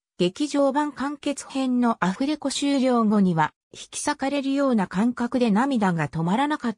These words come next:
たという。マクロスフロンティアの総監督を務める川森正治は、ヒロイン役のオーディションに関し、先に決まっていたシェリル・ノームの歌担当のメインと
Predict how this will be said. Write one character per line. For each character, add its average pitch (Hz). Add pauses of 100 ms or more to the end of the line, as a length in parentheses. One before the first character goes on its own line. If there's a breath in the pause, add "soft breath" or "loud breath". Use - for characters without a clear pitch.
た 196
と 165
い 147
う。 - (720)
マ 254
ク 320
ロ 285
ス 214
フ 190
ロ 262
ン 269
テ 226
ィ 190
ア 175
の 175
総 285
監 262
督 190
を 160
務 214
め 226
る 202
川 190
森 208
正 151
治 185
は、 156 (220)
ヒ -
ロ 269
イ 285
ン 285
役 277
の 269
オ 262
ー -
デ 302
ィ 294
シ -
ョ 226
ン 190
に 160
関 175
し、 - (260)
先 240
に 302
決 262
ま 262
っ 262
て -
い 214
た 226
シ -
ェ 196
リ 277
ル・ 285
ノ 285
ー 262
ム 226
の 170
歌 185
担 240
当 190
の 156
メ 180
イ 220
ン 196
と 170